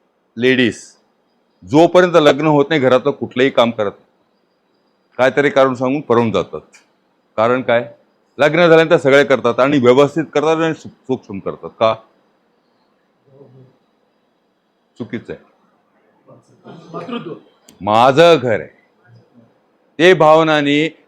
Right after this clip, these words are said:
Speaker 1: कचरा पण काढतील, भांडी पण धुतील, जेवण पण बनतील, आणखीन काय काय जे ब-, ते पण सगळं करतील. का? हे माझं घर आहे.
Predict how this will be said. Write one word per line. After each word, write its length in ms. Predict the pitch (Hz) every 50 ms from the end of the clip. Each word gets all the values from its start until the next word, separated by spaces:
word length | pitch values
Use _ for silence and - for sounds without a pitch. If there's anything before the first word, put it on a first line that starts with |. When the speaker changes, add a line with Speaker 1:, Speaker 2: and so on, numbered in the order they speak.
| _ -
Speaker 1:
कचरा 340 | 156 143 143 - 151 151 156
पण 220 | 156 165 160 156
काढतील, 440 | 143 156 147 143 123 151 156 151 135
भांडी 320 | 123 127 127 131 139 143 147
पण 260 | 143 - 151 151 143
धुतील, 320 | 139 143 135 151 151 147
जेवण 320 | 127 135 139 139 143 143 143
पण 200 | 143 147 143 139
बनतील, 440 | 139 139 131 - - 156 160 175 170 - _ _ _ _ _ _ _ _ _ _ _ _ _ _ _ _ _ _ _ _ _ _ _ _ _ _ _ _ _ _ _ 104
आणखीन 320 | 120 135 131 - 151 139
काय 180 | - 147 139 135
काय 180 | 123 139 143
जे 100 | 139 131
ब-, 160 | 117 113 107 98 - - _ _ _ _ _
ते 80 | 147 151
पण 200 | 151 151 151 143
सगळं 260 | - 139 120 123 123
करतील. 320 | - - 101 87 - 90 80
का? 240 | - 127 135 135 147 - - _ _ _ _ -
हे 80 | 117
माझं 320 | 113 107 98 90 90 92 85
घर 300 | 90 85 73 - - 71
आहे. 1120 | - _ _ _ _ _ _ _ _ _ _ _ _ _ _ _ _ _ _ _ _ -